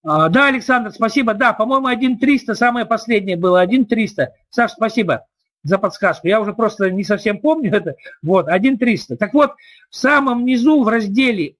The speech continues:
«Мои рассрочки», вот во всех других кабинетах этой воз-, э, этой функции нет. А у вас, у кого дисконты вот эти попали,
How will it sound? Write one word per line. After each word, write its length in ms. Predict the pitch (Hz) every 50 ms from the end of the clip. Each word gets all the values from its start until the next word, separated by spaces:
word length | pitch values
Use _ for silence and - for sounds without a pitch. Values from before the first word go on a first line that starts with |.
| _ _ _ _
«Мои 480 | - 151 147 185 214 254 269 262 240
рассрочки», 920 | 208 202 202 185 - - - 226 262 311 330 - - - - 196 123 - - _ _ _ _ _
вот 240 | - 208 226 233 233 -
во 340 | 175 165 160 180 233 247
всех 360 | - - - 269 294 269 233 196
других 440 | 202 226 233 226 269 320 302 -
кабинетах 680 | - 262 247 226 247 247 262 247 208 - - 127 - -
этой 340 | 233 233 247 247 254 -
воз-, 240 | 214 180 208 214 190 208 226 202 202
э, 200 | 233 269 254 240 -
этой 200 | - 208 214 226
функции 420 | 214 - 277 285 240 - - 269 269
нет. 280 | 269 277 262 196 117 - - _ _ _ _ _ _ _ - - - - _
А 300 | - 190 202 208 202 202
у 160 | - 208 220
вас, 360 | 208 226 294 294 269 - -
у 80 | 220 185
кого 260 | - 214 233 247 262
дисконты 580 | 226 196 233 226 - - 254 254 240 220 - 208
вот 200 | 202 196 202 208
эти 200 | 247 208 170 190
попали, 600 | 160 202 190 - - 302 320 302 240 147 -